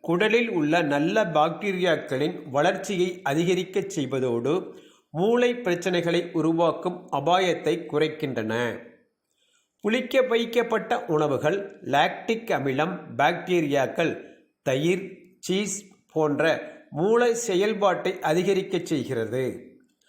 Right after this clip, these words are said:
பாலிபினால்கள் அதிகமுள்ள உணவுகள் நல்ல குடல் இயக்கத்தை அதிகரிக்கின்றன மற்றும் மூளை செயல்பாட்டை அதிகரிக்கிறது. டிரிப்டோபன் நிறைந்த உணவுகள்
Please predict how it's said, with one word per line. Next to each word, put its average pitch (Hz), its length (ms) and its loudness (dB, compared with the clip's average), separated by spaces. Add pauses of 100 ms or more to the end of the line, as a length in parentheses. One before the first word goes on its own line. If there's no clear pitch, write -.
(380)
பாலிபினால்கள் 190 1120 0 (100)
அதிகமுள்ள 214 720 2
உணவுகள் 156 840 0
நல்ல 220 420 2
குடல் 214 460 -2
இயக்கத்தை 175 640 0
அதிகரிக்கின்றன 147 1040 -2 (360)
மற்றும் 190 640 -4 (180)
மூளை 233 520 2
செயல்பாட்டை 175 840 0
அதிகரிக்கிறது. 131 1080 -2 (1040)
டிரிப்டோபன் 254 800 2
நிறைந்த 196 460 0
உணவுகள் 147 760 -2